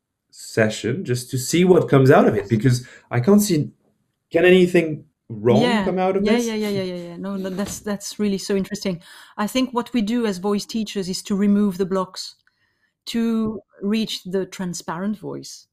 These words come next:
Speaker 2: which can really express who you are, rather than just, you know, a rich, beautiful voice, which could be a mask. Rather thinking transparent voice, removing the blocks, because it's all about that finally. We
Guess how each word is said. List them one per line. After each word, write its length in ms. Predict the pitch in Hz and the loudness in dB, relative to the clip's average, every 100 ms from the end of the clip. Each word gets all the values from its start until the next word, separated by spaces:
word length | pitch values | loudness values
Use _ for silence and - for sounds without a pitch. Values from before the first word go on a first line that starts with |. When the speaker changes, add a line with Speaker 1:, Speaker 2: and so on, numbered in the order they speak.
| _ _ | _ _
Speaker 2:
which 280 | 180 180 - | -10 -10 -10
can 180 | 170 165 | -8 -8
really 180 | 160 156 | -8 -10
express 440 | 147 - 160 - | -14 -14 -14 -12
who 100 | 175 | -6
you 200 | 165 165 | -4 -2
are, 260 | 156 160 - _ | -4 -6 -12 _
rather 240 | 185 185 208 | 0 2 2
than 260 | 190 208 208 202 | 4 6 6 4
just, 180 | 208 - _ _ - _ _ | -2 -4 _ _ -20 _ _
you 260 | 220 214 220 | -4 0 2
know, 280 | 214 214 - _ _ | 0 -2 -6 _ _
a 160 | 220 226 | 0 2
rich, 480 | 220 226 226 - 185 175 | 2 0 -2 -6 -4 0
beautiful 560 | 214 214 226 214 220 | 2 2 2 -2 -2
voice, 260 | 196 208 208 | -2 -4 -4
which 200 | 214 - | -8 -6
could 160 | 302 302 | -6 -4
be 80 | |
a 80 | 320 | 0
mask. 520 | 285 277 165 - - _ _ _ _ _ _ _ | 2 2 -2 -8 -16 _ _ _ _ _ _ _
Rather 280 | 202 220 214 | -6 -6 -6
thinking 600 | 208 214 - 214 208 190 | -6 -6 -6 -4 -4 -4
transparent 720 | - 202 190 - 202 185 196 | -6 -8 -6 -8 -8 -6 -6
voice, 640 | 190 208 262 302 - - _ _ _ _ _ _ | -4 -6 -6 -8 -12 -20 _ _ _ _ _ _
removing 500 | 185 214 226 247 285 | -2 2 2 2 2
the 80 | 294 | 2
blocks, 440 | 233 185 165 - | 0 -2 -4 -12
because 280 | - 202 220 | -12 -10 -10
it's 200 | 226 - | -10 -8
all 140 | 214 202 | -4 -4
about 240 | 180 175 | -4 -8
that 200 | 175 175 | -10 -12
finally. 360 | - 170 165 165 | -12 -12 -10 -10
We 280 | 190 202 | -10 -10